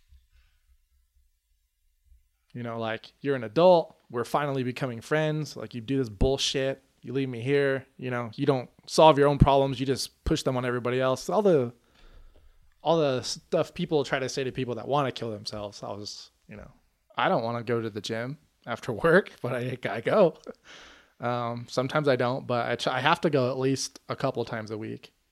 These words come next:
um, because I can just feel the tension. And then afterwards, I'm like, "Okay." Um, so I just try to focus my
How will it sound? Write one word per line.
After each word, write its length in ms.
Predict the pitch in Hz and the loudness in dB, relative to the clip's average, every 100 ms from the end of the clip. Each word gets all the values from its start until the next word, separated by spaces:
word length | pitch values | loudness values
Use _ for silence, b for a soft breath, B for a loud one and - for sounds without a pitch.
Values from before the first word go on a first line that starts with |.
| _ - | _ -12
um, 440 | 110 104 107 - _ _ _ | -10 -10 -14 -20 _ _ _
because 640 | 113 113 110 104 - - _ _ _ _ _ _ _ - | -10 -6 -6 -8 -14 -18 _ _ _ _ _ _ _ -4
I 120 | 131 | -2
can 100 | 135 | 0
just 160 | 107 - | -4 -2
feel 240 | 143 139 | 2 2
the 100 | 113 | 0
tension. 480 | - 117 - 107 117 _ | -6 -8 -8 -12 -14 _
And 80 | - | -12
then 80 | 120 | -6
afterwards, 440 | 110 - 117 113 | -6 -4 -4 -4
I'm 80 | 110 | -6
like, 100 | 107 | -12
"Okay." 240 | 160 - - - _ _ _ _ _ _ _ 120 | -14 -16 -20 -20 _ _ _ _ _ _ _ -16
Um, 400 | 110 101 107 - _ _ B B B B B _ | -12 -12 -14 -20 _ _ B B B B B _
so 180 | - 127 | -6 -2
I 60 | 139 | 0
just 280 | 156 - | -2 -2
try 120 | - 143 | 0 0
to 80 | |
focus 460 | - 143 131 120 - | 2 -2 -2 -4 -6
my 320 | 117 113 110 | -8 -6 -10